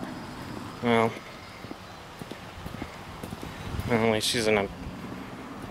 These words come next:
better place. Hmm. Uh, and, well,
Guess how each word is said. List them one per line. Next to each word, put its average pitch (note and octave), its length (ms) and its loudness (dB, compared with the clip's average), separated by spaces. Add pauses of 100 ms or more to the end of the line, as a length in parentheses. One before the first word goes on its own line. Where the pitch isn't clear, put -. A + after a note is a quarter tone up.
(120)
better B2+ 180 4
place. D#3+ 640 6 (2250)
Hmm. C#3+ 580 8 (1800)
Uh, A#2 580 8 (1500)
and, G#2 260 2 (300)
well, G#2 240 6